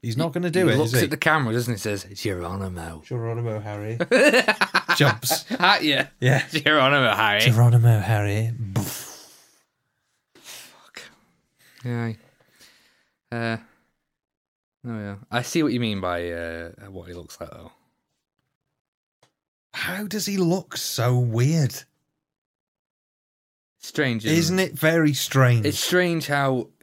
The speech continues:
Speaker 2: I, okay, in
Speaker 1: It's
Speaker 2: some
Speaker 1: strange how he's
Speaker 2: instances
Speaker 1: got a career.
Speaker 2: No, in some instances, like this picture, uh, from Tars Wiki, he does look ugly. All right,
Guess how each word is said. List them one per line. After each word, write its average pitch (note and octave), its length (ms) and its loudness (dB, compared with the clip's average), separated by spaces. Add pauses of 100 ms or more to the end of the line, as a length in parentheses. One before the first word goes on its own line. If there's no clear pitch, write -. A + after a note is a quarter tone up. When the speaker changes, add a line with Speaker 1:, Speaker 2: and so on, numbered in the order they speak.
(100)
Speaker 2:
I, C#3 220 0
okay, C3 320 -2
in A#2 60 -4
Speaker 1:
It's C#3 160 2
Speaker 2:
some C#3+ 160 2
Speaker 1:
strange F3 380 2
how C3+ 120 2
he's A#2+ 120 2
Speaker 2:
instances A#2 220 -2
Speaker 1:
got - 40 -8
a - 40 -10
career. G2 720 -4
Speaker 2:
No, C3 320 0
in B2 100 -4
some E3 220 -2
instances, B2+ 580 -6
like B2 260 -6
this B2 340 -6
picture, G#2 680 -8
uh, G2+ 280 -8
from G2 440 -6
Tars G2+ 300 -4
Wiki, G2 260 -8
he G2+ 140 -12
does G2+ 260 -8
look F#2 240 -10
ugly. F2 380 -14 (440)
All E2+ 100 -10
right, F2 180 -10